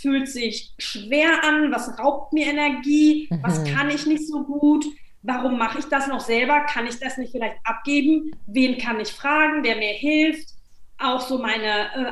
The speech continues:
Speaker 1: Arbeitsweise, ist es gut so? Ähm, oder auch meine Routinen, was kann mir noch helfen im Alltag, dass ich noch mehr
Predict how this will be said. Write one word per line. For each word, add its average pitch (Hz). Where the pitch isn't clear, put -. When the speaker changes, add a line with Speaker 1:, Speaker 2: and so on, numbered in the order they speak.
Speaker 1:
Arbeitsweise, 285
ist 254
es -
gut 339
so? 285
Ähm, 254
oder 226
auch 220
meine 233
Routinen, 302
was 254
kann 233
mir 226
noch 226
helfen 311
im 277
Alltag, 277
dass -
ich -
noch 254
mehr 254